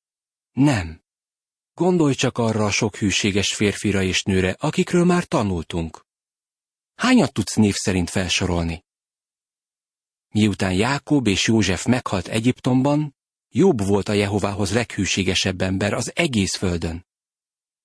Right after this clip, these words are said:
Jehova Sátán tudomására akarta hozni, hogy nem képes mindenkit megrontani, ezért ezt mondta: „Nézd Jóbot! Látod, milyen hűséges hozzám?” „Igen, hűséges,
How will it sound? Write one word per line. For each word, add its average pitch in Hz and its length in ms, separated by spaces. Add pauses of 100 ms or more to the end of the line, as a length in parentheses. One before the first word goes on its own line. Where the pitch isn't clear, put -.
(280)
Jehova 165 440
Sátán 117 460
tudomására 95 760
akarta 95 400
hozni, 110 360
hogy 98 200
nem 165 220
képes 107 400
mindenkit 90 500
megrontani, 87 640 (200)
ezért 147 340
ezt - 260
mondta: 85 440 (800)
„Nézd 143 400
Jóbot! 92 540 (580)
Látod, 123 420
milyen 160 240
hűséges 170 480
hozzám?” 87 540 (760)
„Igen, 143 580
hűséges, 120 880